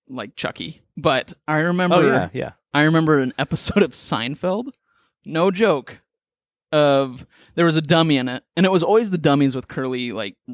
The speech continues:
Speaker 1: realistic hair that creeped me out most.
Speaker 2: Yeah, yeah.
Speaker 1: But there was one, I wanna say his name was Marbles. It was something like that. But, um, the dummy creeped me out, but it, I don't know, Kramer has it or something. And at the very end of the episode,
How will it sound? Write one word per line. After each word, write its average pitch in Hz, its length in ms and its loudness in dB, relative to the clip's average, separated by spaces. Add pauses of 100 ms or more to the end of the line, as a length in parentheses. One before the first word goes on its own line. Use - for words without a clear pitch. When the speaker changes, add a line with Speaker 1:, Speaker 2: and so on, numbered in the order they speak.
(300)
Speaker 1:
realistic 143 1000 2
hair 160 420 0 (100)
that - 140 -2
creeped - 240 -4
me 131 80 2
out 117 160 -4
most. 123 460 -4
Speaker 2:
Yeah, 175 260 2 (140)
yeah. 120 180 2
Speaker 1:
But 135 100 -6
there 151 120 2
was 139 120 0
one, 156 520 2 (280)
I 160 40 -14
wanna 165 180 -2
say - 160 -2
his 135 80 -2
name 127 140 -4
was 110 120 -10
Marbles. 101 640 -6
It - 60 -20
was 156 100 -8
something 120 300 -2
like 82 200 -6
that. - 240 -10 (600)
But, 151 540 -2
um, 127 600 -2 (540)
the - 60 -4
dummy 190 260 4
creeped 165 220 2
me 143 80 4
out, 127 180 -2
but 131 160 -4 (160)
it, 139 240 -4
I 139 80 2
don't 127 100 0
know, 113 80 -4
Kramer 135 360 0
has 117 180 -2
it 120 80 -8
or 139 60 -8
something. 127 340 -4
And 139 100 0
at 143 120 0
the 151 60 -4
very 156 380 2
end 160 120 0
of 151 60 -2
the 147 100 -2
episode, 143 600 -10